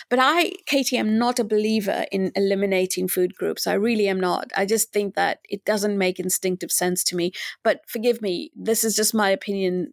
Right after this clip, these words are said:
I know that there's lots of people much smarter, much more experienced than I am, and they have their opinions. I'm just giving you mine. Um, for me, I think what's im-, what's the best is to do intermittent fasting and, and eat <laughs> what you want other times.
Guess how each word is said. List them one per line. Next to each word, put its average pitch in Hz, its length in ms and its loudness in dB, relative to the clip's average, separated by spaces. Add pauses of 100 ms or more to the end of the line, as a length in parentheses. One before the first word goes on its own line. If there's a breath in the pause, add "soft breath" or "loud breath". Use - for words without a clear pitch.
I 190 140 0
know 202 180 2
that 190 140 -2
there's 185 200 -2
lots - 240 -4
of 175 160 -4 (120)
people 190 340 -2
much 185 280 -4
smarter, 185 640 0
much - 280 -6
more - 80 0
experienced 180 460 -2
than 175 120 0
I 175 140 2
am, 180 320 0 (340 loud breath)
and 185 160 -2
they 190 140 2
have 185 260 -2
their 180 160 0
opinions. 180 420 -4
I'm 185 140 -2
just 185 240 -2 (100)
giving 185 300 -2
you 185 120 0
mine. 185 360 0 (400 loud breath)
Um, 185 220 0 (100)
for - 160 -2
me, 226 380 2
I 196 160 2
think 185 320 -2 (100)
what's - 420 -4
im-, 185 260 -4
what's 185 280 0
the - 80 -4
best - 540 0
is 202 160 0
to - 120 -6
do 214 160 0
intermittent 196 600 0
fasting 190 500 0 (640 loud breath)
and, 190 360 0
and 202 160 0
eat 240 160 0
<laughs> - 0 -
what - 160 0
you - 140 -2
want 240 380 0
other 202 180 -4
times. - 460 -6